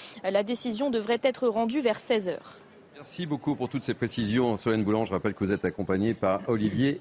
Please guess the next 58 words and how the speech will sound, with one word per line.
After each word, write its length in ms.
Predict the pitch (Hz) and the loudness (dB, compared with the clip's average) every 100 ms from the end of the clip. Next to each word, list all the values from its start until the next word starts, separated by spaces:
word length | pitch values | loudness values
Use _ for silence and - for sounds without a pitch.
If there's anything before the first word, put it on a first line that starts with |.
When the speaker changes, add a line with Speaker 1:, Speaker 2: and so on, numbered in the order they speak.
| - | -8
Speaker 2:
Gandloff. 560 | 98 151 135 123 95 - | -2 0 2 2 0 0
Et 60 | |
on 60 | 90 | 0
va 100 | 87 | 0
suivre 180 | - 107 | -2 -4
cette 160 | 82 | -2
affaire, 240 | 90 - 98 | -2 0 0
évidemment, 300 | 82 95 110 | 0 0 0
tout 200 | 104 95 | -2 -2
au 40 | |
long 80 | 107 | 0
de 60 | 92 | 0
la 60 | |
journée 220 | 85 98 | 0 0
sur 220 | 113 - - | -2 -2 -4
C 100 | 98 | -2
news. 160 | 85 80 | -2 0
Mais 80 | 143 | 2
avant 260 | 160 156 - - - _ | 2 0 -2 -18 -20 _
de 60 | 104 | -4
faire 180 | - 113 | 0 0
réagir 400 | 107 101 113 90 | 2 0 0 -2
nos, 100 | 90 | -2
nos 240 | 101 101 | -2 0
invités, 480 | 110 101 - 135 143 - - - | 0 -2 0 0 0 -4 -20 -4
je 100 | 107 | -2
vous 80 | |
propose 220 | 107 147 110 | 0 0 2
de, 260 | 104 95 | 2 2
d'écouter, 640 | 95 117 113 - 104 95 - | 0 -2 -4 0 2 2 0
euh, 240 | 92 87 - | 0 0 0
l'avocat, 720 | 101 110 104 92 113 113 110 - | 0 0 0 0 0 2 0 -2
euh, 220 | 92 87 | -2 0
d'Eddy 500 | 90 98 98 120 131 - _ _ - | 0 -2 0 -2 -2 -8 _ _ -10
en 100 | 90 | -6
trois 200 | - 135 | -4 -4
petites 220 | - 104 | -4 -4
parties. 460 | 101 - - 113 139 _ _ | -4 -4 -4 -4 -6 _ _
Vous 80 | 82 | -2
allez 100 | 87 | 0
voir, 200 | 104 131 | 0 -2
c'est, 400 | - 98 92 85 | -4 0 2 0
euh, 200 | 80 80 | -2 -6
des 160 | 87 87 | -6 -6
propos 320 | 101 92 139 | -4 0 0
assez, 400 | 120 - 139 135 | 0 0 0 2
euh, 280 | 110 90 - | 2 0 -4
assez 220 | 107 - 90 | -8 -6 -6
cash 240 | 82 - | -6 -6
par 100 | 76 | -6
rapport 220 | 78 82 | -6 -6
aux, 160 | 80 73 | -6 -6
aux 80 | - | -6
policiers. 440 | 95 82 - 71 | -4 -6 -8 -10
Première 320 | - 123 131 | -4 0 2
réaction, 340 | 113 98 - 113 | 0 0 -2 -6
tout 120 | - | -2
d'abord, 400 | 95 92 101 113 | -2 0 0 -2